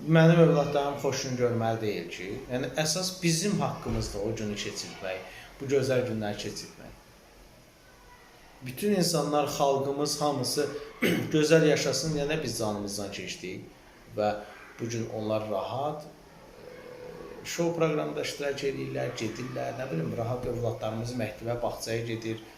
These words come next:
Nə üçün bunu? Bunun üçün biz canımızı qurban verdik.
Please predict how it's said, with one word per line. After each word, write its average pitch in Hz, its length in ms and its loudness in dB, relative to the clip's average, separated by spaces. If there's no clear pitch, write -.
Nə 123 200 0
üçün - 240 -4
bunu? - 180 -2
Bunun 175 300 6
üçün 190 260 -2
biz - 180 -4
canımızı 101 460 -4
qurban 90 380 -8
verdik. 87 380 -12